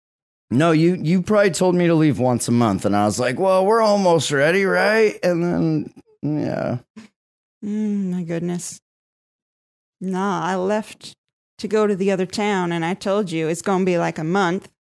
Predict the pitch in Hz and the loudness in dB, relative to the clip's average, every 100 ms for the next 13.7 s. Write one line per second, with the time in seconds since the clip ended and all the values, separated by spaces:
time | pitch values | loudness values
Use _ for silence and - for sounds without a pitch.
0 | _ - 113 98 98 87 139 - _ - | _ 0 2 4 4 2 -2 -6 _ -4
1 | 208 196 190 196 180 202 196 185 190 185 | -2 0 0 0 0 2 2 0 0 -2
2 | 185 190 190 294 370 370 277 208 190 170 | 0 -2 -2 -4 -2 0 0 0 0 0
3 | 165 196 180 208 196 160 - 196 196 180 | -2 -2 0 0 -2 -6 -4 -4 -2 -2
4 | 165 180 180 226 - _ _ _ _ _ | 0 0 2 0 -6 _ _ _ _ _
5 | - 135 175 170 202 196 175 - 170 120 | -2 2 2 2 2 4 2 2 2 2
6 | 107 117 120 104 104 113 90 85 92 82 | 2 2 2 2 2 0 0 -2 -2 -4
7 | - - _ _ - 87 - 78 80 - | -8 -20 _ _ -8 -6 -4 -4 -6 -10
8 | - _ _ - - _ _ - - _ | -20 _ _ -20 -20 _ _ -20 -20 _
9 | _ _ _ _ - 120 101 87 82 78 | _ _ _ _ -6 -4 -2 -2 -6 -8
10 | _ _ _ - 135 127 139 117 101 78 | _ _ _ -6 -2 2 2 2 0 -2
11 | 85 80 - _ _ _ _ _ _ _ | -2 -4 -8 _ _ _ _ _ _ _
12 | _ _ _ _ - 262 285 202 254 294 | _ _ _ _ -6 -2 -2 0 0 0
13 | 226 226 226 240 226 214 | 0 0 2 0 0 -2